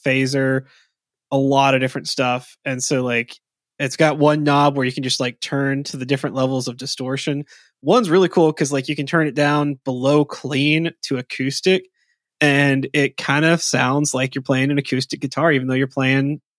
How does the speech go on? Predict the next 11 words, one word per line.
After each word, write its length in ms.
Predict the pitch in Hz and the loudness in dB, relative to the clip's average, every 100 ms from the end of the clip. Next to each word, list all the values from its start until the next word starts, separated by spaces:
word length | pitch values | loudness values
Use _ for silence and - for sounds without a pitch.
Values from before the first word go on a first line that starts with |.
| - | -8
electric. 540 | 135 147 - - - _ _ _ _ _ | 0 0 0 -4 -10 _ _ _ _ _
So 320 | - 135 120 139 | -6 -2 -2 0
that's 220 | 156 160 139 | 0 0 0
neat. 420 | 131 139 135 - _ _ _ - | 0 0 -4 -18 _ _ _ -2
And 500 | 139 135 139 131 151 _ | 0 2 -2 -8 -16 _
then 160 | 156 151 | 0 0
it's 120 | 151 | 4
got 160 | 165 143 | 0 2
some, 80 | 151 | 0
like, 220 | 120 - | 0 -4
preset. 760 | - 160 156 165 156 160 - | 0 2 2 4 2 2 -4